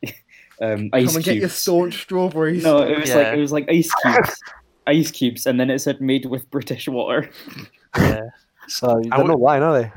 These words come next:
Speaker 3: much
Speaker 2: Oh,
Speaker 3: rather have a
Speaker 2: yeah.
Speaker 3: Scottish water ice cube. It's much tastier.
Speaker 1: Mm.
Speaker 4: Still have a Union Jack on it.
Speaker 1: Nah, anyway.
Speaker 2: Anyway, yeah,
Speaker 1: Um,
Speaker 2: the cu-, the current
Speaker 1: yeah.
Speaker 2: second favourite is, uh, John Kennedy, who's the current, um,
Speaker 3: Yeah.
Speaker 2: interim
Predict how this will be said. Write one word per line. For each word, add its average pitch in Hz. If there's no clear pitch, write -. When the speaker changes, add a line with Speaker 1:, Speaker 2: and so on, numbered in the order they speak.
Speaker 3:
much 147
Speaker 2:
Oh, 143
Speaker 3:
rather 160
have 143
a 131
Speaker 2:
yeah. -
Speaker 3:
Scottish 131
water 117
ice 113
cube. -
It's -
much 135
tastier. 113
Speaker 1:
Mm. 113
Speaker 4:
Still 120
have 127
a 123
Union 123
Jack 117
on 120
it. 120
Speaker 1:
Nah, 98
anyway. 110
Speaker 2:
Anyway, 120
yeah, 113
Speaker 1:
Um, 117
Speaker 2:
the 165
cu-, -
the 185
current -
Speaker 1:
yeah. -
Speaker 2:
second 175
favourite 165
is, 147
uh, 143
John 147
Kennedy, 147
who's 131
the 131
current, 123
um, 120
Speaker 3:
Yeah. 110
Speaker 2:
interim 135